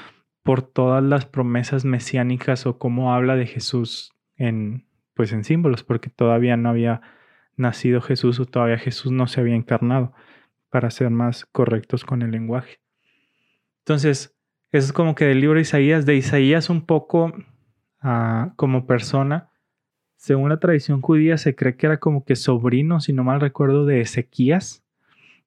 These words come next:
Entonces tenía como que este linaje real y como que lo puedes ver en los escritos porque habla como, cuando le habla a Reyes es como que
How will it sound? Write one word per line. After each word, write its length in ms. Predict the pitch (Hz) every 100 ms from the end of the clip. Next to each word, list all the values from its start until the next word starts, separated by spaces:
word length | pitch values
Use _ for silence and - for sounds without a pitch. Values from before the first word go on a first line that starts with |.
| _
Entonces 320 | 131 120 117
tenía 320 | - 120 113 113
como 240 | 139 135
que 100 | 135
este 240 | 123 -
linaje 720 | 131 127 117 113 113 113 135 127
real 460 | 117 113 113 131 - - - -
y 480 | - 139 131 131 147
como 300 | - 143 135
que 80 | 135
lo 180 | 131 127
puedes 540 | 139 143 170 - - _ _ _ _ _ -
ver 680 | 135 120 110 120 139 165
en 140 | 175 139
los 160 | 131
escritos 460 | 131 120 143 139 170
porque 340 | - 127 -
habla 260 | 123 123 135
como, 300 | 165 151 135
cuando 340 | - 135 127
le 80 | 123
habla 300 | 120 131 151
a 20 |
Reyes 400 | 160 147 139 160
es 140 | 139 127
como 320 | 143 147 135
que 320 | - 113 110